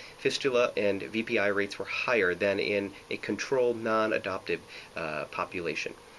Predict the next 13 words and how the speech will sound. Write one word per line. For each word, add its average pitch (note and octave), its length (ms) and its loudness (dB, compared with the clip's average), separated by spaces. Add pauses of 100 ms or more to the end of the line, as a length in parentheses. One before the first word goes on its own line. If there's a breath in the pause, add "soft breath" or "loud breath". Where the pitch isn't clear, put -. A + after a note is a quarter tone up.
(460 loud breath)
And A#2 320 4 (200)
the A#2+ 100 4
authors B2 320 4
concluded G#2+ 540 0
that F#2+ 140 4
V G#2+ 140 0
P A2 200 -2
I G2 160 0
was G2 180 -2
associated G2 580 0
with F#2 140 -4
an F#2 180 -4
increased A2 600 -2